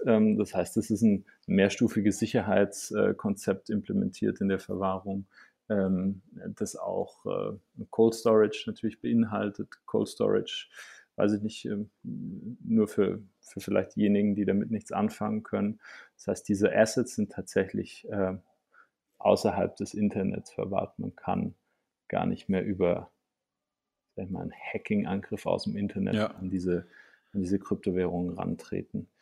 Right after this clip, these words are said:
Speaker 1: Ähm,
Speaker 2: Neben dem Gold im Tresor irgendwo einfach. <laughs>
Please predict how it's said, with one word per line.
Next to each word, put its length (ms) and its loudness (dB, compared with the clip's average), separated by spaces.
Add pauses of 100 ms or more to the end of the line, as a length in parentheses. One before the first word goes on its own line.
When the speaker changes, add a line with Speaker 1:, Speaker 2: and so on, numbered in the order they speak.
(520)
Speaker 1:
Ähm, 160 0
Speaker 2:
Neben 200 4
dem 160 2
Gold 280 4
im 120 -2
Tresor 460 -2
irgendwo 300 -6
einfach. 420 -10 (160)
<laughs> 360 -4